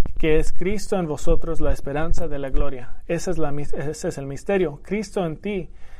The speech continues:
la esperanza, la certeza de estar con Él en la gloria, que el perdón de la, de, del pecado es cumplido por Cristo y su sacrificio en la, en la cruz.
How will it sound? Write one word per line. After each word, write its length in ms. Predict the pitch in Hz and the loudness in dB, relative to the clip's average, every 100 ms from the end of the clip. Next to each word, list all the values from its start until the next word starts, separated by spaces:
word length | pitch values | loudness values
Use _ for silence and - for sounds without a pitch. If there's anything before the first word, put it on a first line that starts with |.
| - - - | -12 0 4
la 120 | 156 | 4
esperanza, 800 | 156 160 147 175 208 - - - - - - | 2 -4 -2 2 4 4 2 -4 -2 2 2
la 160 | 151 147 | 2 -2
certeza 680 | 156 143 - 202 - 147 151 | -4 -6 -6 -2 2 0 -2
de 140 | 147 | -6
estar 300 | 139 160 160 | -2 0 2
con 200 | 170 151 | 2 0
Él 180 | 151 151 | -4 -6
en 140 | 151 | -10
la 100 | 143 | -10
gloria, 440 | 156 190 214 - - - - - - - - | -6 -4 -4 -4 0 2 2 -2 -6 -10 -10
que 160 | - 156 | 0 2
el 80 | 151 | 2
perdón 340 | 151 165 202 | 2 -4 -4
de 80 | 196 | -4
la, 120 | 156 | -4
de, 720 | 147 - 143 139 135 139 135 - - - - | -6 -6 -8 -10 -10 -12 -16 -20 -20 -16 -10
del 120 | 147 | -8
pecado 580 | 147 151 175 185 - - - | -6 -6 -4 -6 -8 -14 -12
es 180 | 165 170 | -12 -10
cumplido 680 | 185 - 180 254 190 156 - - - - | -12 -10 -10 -8 -10 -10 -16 -20 -18 -12
por 160 | 147 | -10
Cristo 500 | - 220 - - 143 - - | -8 -10 -10 -16 -16 -18 -16
y 100 | 143 | -12
su 140 | 156 | -12
sacrificio 540 | 156 147 143 156 175 | -10 -12 -12 -12 -10
en 60 | 156 | -10
la, 100 | 147 | -10
en 280 | 160 - 139 | -14 -14 -14
la 120 | 135 | -12
cruz. 380 | 208 202 - | -10 -10 -12